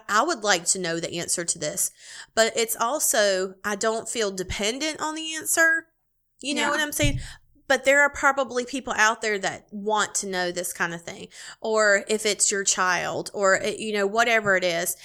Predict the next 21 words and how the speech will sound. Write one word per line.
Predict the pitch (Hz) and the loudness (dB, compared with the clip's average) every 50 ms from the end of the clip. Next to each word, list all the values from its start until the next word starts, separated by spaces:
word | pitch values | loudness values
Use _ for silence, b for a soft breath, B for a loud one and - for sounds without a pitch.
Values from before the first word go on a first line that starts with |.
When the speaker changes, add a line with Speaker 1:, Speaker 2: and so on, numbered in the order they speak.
| B B B B B B | B B B B B B
Speaker 1:
It, | 190 208 202 - 202 | 0 0 0 -2 -4
this | 196 302 330 - 311 | -2 2 2 4 4
is | 294 - | 4 2
just | - 277 262 - | 2 2 2 0
the | 247 - | 0 -2
process | - - 220 226 233 226 233 220 - - - | 0 2 2 2 4 2 0 0 -2 -2 -2
and | 214 247 | -4 -4
it | - - - | -4 -6 -6
fucking | - - 220 220 - - 208 202 | -2 -2 -2 -2 -2 -4 -4 -2
sucks. | - - - 180 165 160 - - - - | -2 -2 0 2 2 2 0 0 -4 -6
But | 214 202 247 254 247 220 190 170 175 B B B B B B B B B - | -4 0 2 2 4 4 2 2 -2 B B B B B B B B B 0
I | 202 | 0
just | 214 214 247 240 - | 2 2 0 0 0
wanted | 269 269 269 254 | 0 -4 -4 0
to | 233 220 | 0 2
share | 190 - - - 262 285 302 285 | 4 4 4 2 2 2 2 2
this | 262 247 254 - | 2 0 0 -2
experience | 208 175 - - - 190 196 185 180 180 147 175 - | -2 -2 -2 -4 -2 -4 -4 -2 -4 -4 -4 -4 -4
because | 190 190 214 196 185 | -4 -2 -4 -2 -2
I | 190 | -2
thought | 185 190 180 175 | 0 0 0 0